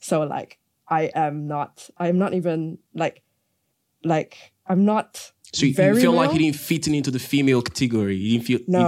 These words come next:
Speaker 1: No.
Speaker 2: feel, so what were the things you didn't, you didn't feel? Was it the attitude or?
Speaker 1: Just everything.
Speaker 2: Everything.
Speaker 1: It just,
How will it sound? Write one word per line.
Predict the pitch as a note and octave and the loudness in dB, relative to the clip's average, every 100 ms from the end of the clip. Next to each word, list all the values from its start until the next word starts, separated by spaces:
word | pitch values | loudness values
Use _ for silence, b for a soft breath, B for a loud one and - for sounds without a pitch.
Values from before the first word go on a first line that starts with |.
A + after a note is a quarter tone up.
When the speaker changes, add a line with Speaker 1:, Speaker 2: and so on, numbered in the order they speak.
| E3 | 2
Speaker 1:
No. | D#3+ | -2
Speaker 2:
feel, | F3 B B | -4 B B
so | D#3 | 2
what | G3+ | 4
were | |
the | F#3 | 2
things | D3+ F3 D#3+ | 2 0 0
you | A#2+ | 0
didn't, | A2 - | -2 -4
you | |
didn't | A2 G#2+ | -6 -2
feel? | G#2+ G2+ | -2 0
Was | A2+ | -2
it | C3 | -2
the | - | -4
attitude | - - - E3+ E3 D#3+ | -6 -8 -4 0 2 4
or? | B2+ G#2 F#2+ - b b b b b b - _ G3 | 4 0 -4 -14 b b b b b b -20 _ -2
Speaker 1:
Just | G4 | -2
everything. | A#3+ A3+ F#4 A3 | -2 -4 -4 2
Speaker 2:
Everything. | B3 C#4+ A3+ C4+ | 4 4 4 2
Speaker 1:
It | |
just, | - - - | 0 -8 -12